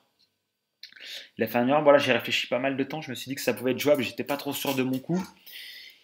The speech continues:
Mais, euh, quand j'ai vu la position, après, j'ai, j'ai dit, allez, je le tente.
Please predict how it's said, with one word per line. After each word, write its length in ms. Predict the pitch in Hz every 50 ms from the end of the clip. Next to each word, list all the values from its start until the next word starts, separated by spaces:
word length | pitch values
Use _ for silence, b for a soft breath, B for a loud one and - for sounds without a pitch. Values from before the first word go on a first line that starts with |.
| B B _
Mais, 260 | - 117 123 127 123 123
euh, 260 | 120 113 113 113 113
quand 180 | - 139 131
j'ai 80 | 117 117
vu 80 | 120 131
la 80 | 131
position, 480 | 131 - 127 120 131 127 - - 151 139
après, 280 | 131 135 - 143 139
j'ai, 480 | 120 117 117 113 110 110 107 107 101 101 101 98 113 - - - - -
j'ai 140 | 107 -
dit, 140 | - 110 117
allez, 240 | 113 110 117 120 117
je 80 | 107 113
le 160 | 120 120 120
tente. 480 | 139 147 156 165 - - - - _